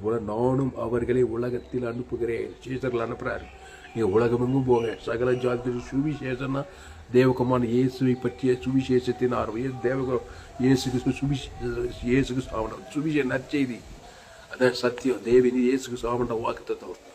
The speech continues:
பாவத்துக்கு பரிகாரம் தேவநீதி, மரணத்துக்கு பரிகாரம் உயிர் தருவி, ஜீவ ஐஸ்வர்யம்,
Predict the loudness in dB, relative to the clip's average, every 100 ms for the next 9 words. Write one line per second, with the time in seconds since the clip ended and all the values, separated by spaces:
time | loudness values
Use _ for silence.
0 | -18 -16 -8 0 2 2 2 2 2 2
1 | 2 4 4 4 0 -2 -4 -4 -4 -4
2 | -2 -2 0 0 0 2 4 4 2 0
3 | -2 -4 -4 -2 -2 0 0